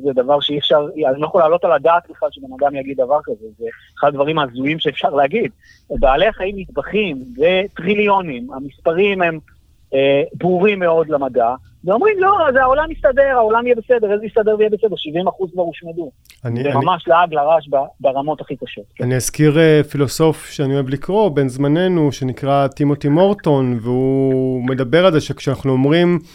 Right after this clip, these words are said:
Speaker 2: התחממות גלובלית, יש איזו הרגשה של, אה, "טוב, אני צריך להגיד שלום למעיל שלי, יותר לא אלבש אותו", ובאירופה זה בכלל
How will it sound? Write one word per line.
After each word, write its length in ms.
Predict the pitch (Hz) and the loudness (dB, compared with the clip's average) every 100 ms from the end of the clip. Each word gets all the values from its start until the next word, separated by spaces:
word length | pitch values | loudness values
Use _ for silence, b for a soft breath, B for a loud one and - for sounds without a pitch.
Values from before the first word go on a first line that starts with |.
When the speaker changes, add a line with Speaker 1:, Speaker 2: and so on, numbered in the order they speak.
| B B B | B B B
Speaker 2:
התחממות 500 | 147 - 151 147 156 | -6 0 4 4 4
גלובלית, 640 | 147 160 131 170 175 170 151 | 4 2 6 6 6 4 0
יש 140 | 151 | 0
איזו 200 | 170 147 | 0 2
הרגשה 580 | 151 143 135 127 156 156 | 4 2 0 -2 2 2
של, 280 | 156 156 143 | 2 2 4
אה, 100 | 143 | 2
"טוב, 360 | 139 165 165 135 | 2 2 4 2
אני 400 | 131 135 135 131 | 2 2 2 0
צריך 200 | 131 139 | -2 -4
להגיד 240 | 147 135 147 | -2 -2 0
שלום 260 | 143 139 | 2 4
למעיל 360 | 147 139 143 165 | 4 4 4 2
שלי, 500 | - 160 127 131 160 | 2 2 2 2 2
יותר 220 | 139 - | 0 0
לא 220 | 139 139 139 | 0 2 2
אלבש 360 | 131 151 156 | 4 2 2
אותו", 400 | 175 - 131 143 131 | -2 -2 0 2 0
ובאירופה 560 | 113 127 123 151 170 | 0 0 2 4 2
זה 120 | 135 | 0
בכלל 420 | 127 127 147 147 | -2 0 2 2